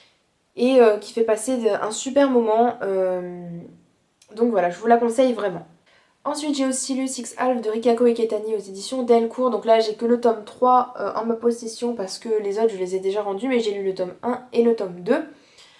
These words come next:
Euh, ça raconte l'histoire de Shiori qui est une jeune fille qui a eu un accident de moto et du coup elle est, elle a perdu complètement la mémoire. Et elle va devoir, euh, retrouver en fait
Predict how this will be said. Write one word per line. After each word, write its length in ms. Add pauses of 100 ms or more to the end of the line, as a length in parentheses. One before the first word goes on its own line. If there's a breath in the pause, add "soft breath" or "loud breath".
(340 loud breath)
Euh, 800 (360)
ça 140
raconte 240
l'histoire 460
de 120
Shiori 440
qui 120
est 40
une 80
jeune 160
fille 240
qui 480
a 200 (200)
eu 120
un 120
accident 280
de 60
moto 340
et 80
du 180
coup 200 (160)
elle 180
est, 520
elle 160
a 40
perdu 280
complètement 380
la 100
mémoire. 480 (640 loud breath)
Et 60
elle 100
va 100
devoir, 460
euh, 340
retrouver 480
en 80
fait 280